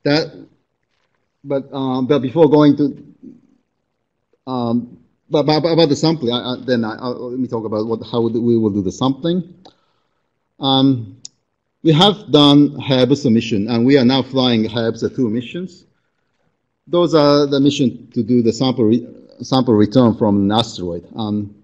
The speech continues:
those asteroids have three orders of magnitude smaller gra-, gravi-, gravity. But when it comes to Phobos, we, I don't, we don't think we can use the same technique as we do for Hayabusa and Hayabusa two.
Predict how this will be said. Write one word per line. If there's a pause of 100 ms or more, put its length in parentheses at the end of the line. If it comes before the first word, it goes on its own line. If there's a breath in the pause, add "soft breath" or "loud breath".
(520)
those
asteroids
have (340)
three
orders
of
magnitude
smaller
gra-, (200)
gravi-, (240)
gravity. (1040)
But
when
it
comes
to
Phobos,
we,
I
don't,
we
don't
think
we
can
use
the
same
technique
as
we
do
for
Hayabusa
and
Hayabusa
two.